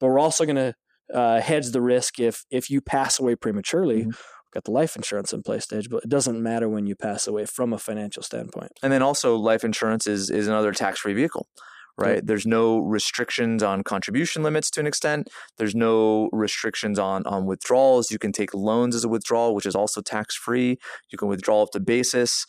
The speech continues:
Speaker 2: okay? But it also ensures, uh, an inheritance as well.
Speaker 1: Right.
Speaker 2: So, and so I, we're talking very generally today, but looking at the common strategy and looking at what, what has been designed here, I mean, the, the thing that's intriguing is that almost all the risk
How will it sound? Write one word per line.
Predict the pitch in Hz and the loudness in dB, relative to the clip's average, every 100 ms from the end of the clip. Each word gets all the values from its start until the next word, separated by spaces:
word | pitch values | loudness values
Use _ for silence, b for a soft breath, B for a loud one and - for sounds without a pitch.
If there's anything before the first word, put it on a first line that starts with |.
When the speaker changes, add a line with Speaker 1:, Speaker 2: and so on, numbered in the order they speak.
| B B B B | B B B B
Speaker 2:
okay? | 113 | -2
But | 117 120 | 2 4
it | 123 | 6
also | 131 139 | 4 2
ensures, | 123 113 117 110 107 104 - - | 0 2 2 2 2 0 -2 -2
uh, | 104 98 - | 0 0 0
an | 104 | -2
inheritance | 101 - 120 123 - - - | -2 0 0 0 -4 -4 -4
as | - 98 | -2 0
well. | 104 98 101 | 2 2 0
Speaker 1:
Right. | 98 B B B B | -4 B B B B
Speaker 2:
So, | - 180 165 160 | 0 6 8 8
and | 160 143 | 4 2
so | 160 | 4
I, | 160 156 | 4 4
we're | 185 | 2
talking | - 165 139 | 2 2 2
very | 127 120 104 | 2 2 0
generally | - 110 117 120 | 0 2 4 2
today, | - 117 113 123 | 2 2 4 4
but | 131 113 98 | 4 2 4
looking | 131 180 180 | 2 2 0
at | 139 | 0
the | 113 | -2
common | - 127 123 117 | 0 0 0 -2
strategy | - 113 107 113 113 120 131 B B | 0 2 2 0 0 0 0 B B
and | - 110 | -2 0
looking | 117 120 | 2 0
at | 110 101 | 0 2
what, | 110 110 - | 2 2 2
what | 110 107 | 0 0
has | |
been | 95 104 | 0 0
designed | 95 92 95 98 101 | 0 0 0 0 0
here, | 104 107 - | 2 2 0
I | |
mean, | 110 104 101 B B B B - | 0 0 -2 B B B B -12
the, | - 110 113 | -4 2 2
the | 107 | 2
thing | 113 160 | 0 2
that's | 151 131 | 2 0
intriguing | 120 - 139 120 117 | 0 2 2 2 2
is | 107 | 2
that | 107 104 _ _ _ | 4 2 _ _ _
almost | 123 120 113 | 2 2 4
all | 123 | 4
the | 117 | 4
risk | 107 101 - | 4 2 -2